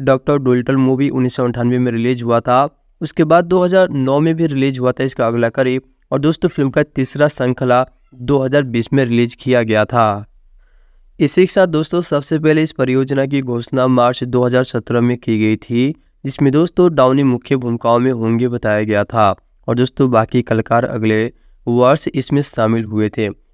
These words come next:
फिल्मांकन दोस्तों मार्च दो हज़ार अठारह में शुरू हुआ था और दोस्तों उसके बाद यूनाइटेड किंगडम के आसपास जून तक चला था इस फिल्म का शूटिंग। इसी के साथ दोस्तों प्रारंभिक जो है प्रशिक्षण के बाद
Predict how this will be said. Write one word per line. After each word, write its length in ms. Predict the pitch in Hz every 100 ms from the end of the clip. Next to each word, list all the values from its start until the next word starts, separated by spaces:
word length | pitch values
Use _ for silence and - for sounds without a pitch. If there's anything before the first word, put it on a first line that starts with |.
| _ 139
फिल्मांकन 500 | 139 147 160 196 190
दोस्तों 320 | 196 - 202
मार्च 300 | 156 143 -
दो 200 | 151 151
हज़ार 180 | 151 160 -
अठारह 360 | 147 131 120
में 120 | 127 131
शुरू 260 | 131 127
हुआ 200 | 123 110 110
था 260 | 120 131 - _ _ -
और 120 | 123
दोस्तों 360 | 127 147 151 143
उसके 240 | - 131
बाद 260 | 120 123 120
यूनाइटेड 440 | 113 113 113 -
किंगडम 480 | - 117 113 117 123
के 260 | 127 120 120 _ _ -
आसपास 640 | 135 156 - 135 135 143 135
जून 300 | 120 123 127
तक 180 | 135 131
चला 240 | 113 107
था 140 | 107 123
इस 200 | - -
फिल्म 180 | 110 110
का 160 | 113 123
शूटिंग। 440 | - 101 113 101 - _ _ -
इसी 180 | 135 156
के 60 |
साथ 160 | 151 139
दोस्तों 340 | 131 131 143
प्रारंभिक 540 | 123 120 117 120 127 131
जो 120 | 135
है 60 | 135
प्रशिक्षण 500 | - 117 117 - 131
के 140 | - 113
बाद 280 | 113 123